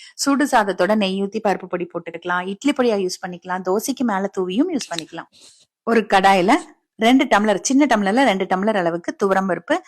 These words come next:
நான் ரேஷன் துவரம் பருப்பு எடுத்திருக்கேன். நீங்க நார்மல் துவரம் பருப்பு, சாதாரண துவரம் பருப்பு கூட எடுத்துக்கலாம். நான் இன்னைக்கு இந்த ஒரு பருப்பு மட்டும் தாங்க சேர்த்து பண்றேன். சிம்ல வச்சு வறுத்து விட்டே இருங்க.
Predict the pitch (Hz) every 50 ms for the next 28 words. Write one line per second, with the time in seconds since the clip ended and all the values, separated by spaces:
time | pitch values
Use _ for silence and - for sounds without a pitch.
0 | - - - - _ - 214 208 202 202 240 240 - 302 285 254 247 226 220 214
1 | 208 190 185 - 180 170 - 175 175 - 330 392 381 320 233 208 190 190 185 196
2 | 220 220 240 240 226 - 196 190 190 190 185 175 175 - - 208 - 240 202 190
3 | 185 185 190 202 202 - 175 175 175 175 170 165 - _ - 180 196 196 170 -
4 | 170 175 214 269 - - - - - - - - - 208 202 196 202 202 320 302
5 | 262 226 185 196 226 269 - 226 214 208 208 - 277 247 208 180 175 _ - 269
6 | 247 220 202 190 190 208 254 240 - 185 170 170 180 - 180 170 170 170 202 285
7 | 339 330 _ _ _ _ _ _ _ _ - - - 277 262 269 262 240 208 170
8 | - - 269 339 - - - - 214 214 220 233 226 285 247 240 202 - 240 233
9 | 233 208 190 190 220 294 359